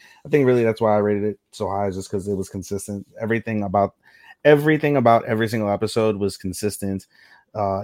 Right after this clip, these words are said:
enjoyable. There was, uh, much more drama than ha-,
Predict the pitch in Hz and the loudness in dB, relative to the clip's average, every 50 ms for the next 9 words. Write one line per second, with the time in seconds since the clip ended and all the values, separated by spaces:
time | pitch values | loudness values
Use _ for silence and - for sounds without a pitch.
0 | - 120 104 98 87 95 104 104 107 104 101 90 98 98 95 95 92 95 95 98 | -8 -8 -10 -8 -6 -4 -2 0 0 0 0 0 -2 -2 0 -2 -4 -6 -8 -8
1 | 98 95 95 90 87 - - - 104 98 95 95 92 - - _ - - - - | -6 -6 -6 -6 -8 -12 -12 -10 -8 -8 -8 -8 -10 -12 -16 _ -20 -20 -16 -10
2 | 104 104 107 110 110 113 117 - - 117 110 104 95 90 95 98 101 104 107 110 | -6 -2 0 2 2 2 0 0 0 0 0 0 -2 -2 -2 -2 0 0 0 -2
3 | 98 107 104 101 95 101 | -2 -2 -4 -4 -6 -8